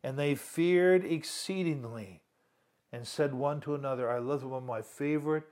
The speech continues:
phrases in Scripture, "What manner of man is this, that even the wind and the sea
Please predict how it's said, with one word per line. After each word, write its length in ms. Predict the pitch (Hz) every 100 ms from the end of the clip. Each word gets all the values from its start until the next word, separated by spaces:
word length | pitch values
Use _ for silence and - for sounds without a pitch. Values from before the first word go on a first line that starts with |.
| _ _ _ _
phrases 920 | - - 143 139 139 123 143 139 - - -
in 140 | 123
Scripture, 800 | - - 135 123 - 110 92 90 _ _ _ _ _ _ _ _ _
"What 200 | 143 117
manner 500 | 123 127 127 127 131
of 100 | 120
man 300 | 123 123 123
is 200 | 113 101
this, 480 | 110 107 92 - - _ _ _ _ _ _ _ _ _ _ _ -
that 220 | 127 - 107
even 640 | 131 135 143 151 156 147 _
the 180 | 117 120
wind 720 | 117 110 127 135 139 139 151 147 _ _ _ _ _ -
and 200 | 120 107
the 80 | 101
sea 800 | - - - 120 92 78 -